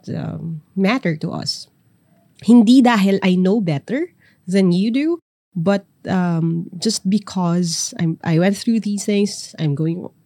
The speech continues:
through certain things, and I'm hoping that my struggles can help you as you struggle along sa journey na to sa life. Kasi,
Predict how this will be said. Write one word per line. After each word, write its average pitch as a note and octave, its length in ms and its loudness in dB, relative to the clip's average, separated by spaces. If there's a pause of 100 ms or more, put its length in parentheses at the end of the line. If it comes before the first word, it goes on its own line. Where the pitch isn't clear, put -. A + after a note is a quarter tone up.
(260)
through A#3+ 360 4
certain G#3 500 -2
things, G3 320 -2
and E3 80 -4
I'm E3 100 -2
hoping F#3+ 460 -4 (320)
that - 120 -8
my G3 220 2
struggles D#3+ 720 -4 (420)
can E3+ 140 0
help E3+ 400 -2
you F#3 420 0 (400)
as E3+ 140 0
you E3+ 60 -2
struggle G3 440 0
along E3+ 380 2
sa E3+ 100 -2
journey D#3+ 320 2
na D#3 120 2
to D3 340 -2
sa - 180 -4
life. - 460 -4
Kasi, E3 420 2